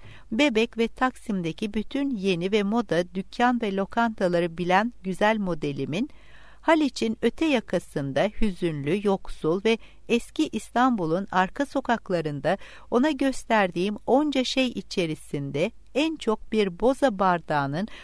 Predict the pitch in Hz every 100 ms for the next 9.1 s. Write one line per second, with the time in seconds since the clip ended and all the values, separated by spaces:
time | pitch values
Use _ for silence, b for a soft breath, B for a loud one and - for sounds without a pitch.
0 | B - 233 - 247 - 277 320 - 214
1 | 202 202 - 269 285 247 175 175 220 -
2 | 214 - 196 180 170 160 196 220 190 202
3 | - 294 220 - - 156 - 160 180 254
4 | 175 170 160 233 202 190 175 151 139 127
5 | - - B B B B 320 339 320 -
6 | 247 220 185 160 160 208 208 240 254 233
7 | 214 - 214 208 - 185 196 208 233 -
8 | 196 - 196 190 202 240 - 170 - 165